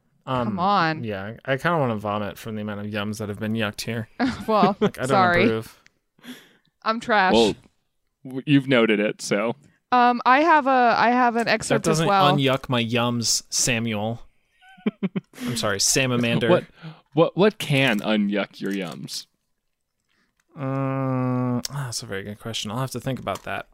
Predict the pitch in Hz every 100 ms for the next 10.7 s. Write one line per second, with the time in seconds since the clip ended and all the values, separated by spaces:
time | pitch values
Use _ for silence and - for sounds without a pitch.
0 | _ _ - 139 143 135 127 143 113 107
1 | - 110 - _ - - - - - 160
2 | 147 123 _ _ - 247 233 - 233 269
3 | 285 269 262 - 240 226 208 214 220 277
4 | - 240 220 220 185 208 190 208 - _
5 | - - 226 233 226 220 220 220 214 226
6 | 214 214 214 208 202 196 196 190 190 -
7 | 190 185 175 170 180 - 202 180 - 202
8 | 190 180 165 156 _ _ _ _ _ 208
9 | 190 175 - _ _ _ - 196 196 175
10 | 170 - 190 180 175 175